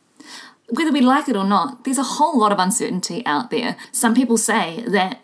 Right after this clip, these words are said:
the only certainty in life is uncertainty. But, you know, whether you're listening to this in the midst of this pandemic,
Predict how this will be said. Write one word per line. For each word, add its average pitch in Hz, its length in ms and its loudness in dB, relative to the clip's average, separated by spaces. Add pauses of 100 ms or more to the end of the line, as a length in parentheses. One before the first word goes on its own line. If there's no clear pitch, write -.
the 220 240 2
only 233 260 8
certainty 208 460 2
in 175 120 -6
life 180 320 2
is 208 440 2
uncertainty. 180 840 -2 (460)
But, 240 100 4
you 247 60 8
know, 240 100 8
whether 285 220 4
you're 277 200 6
listening 190 340 0
to 160 120 -6
this 151 300 -4
in 190 160 0
the 190 80 0
midst 196 360 2
of 175 120 0
this 180 120 0
pandemic, 160 580 -4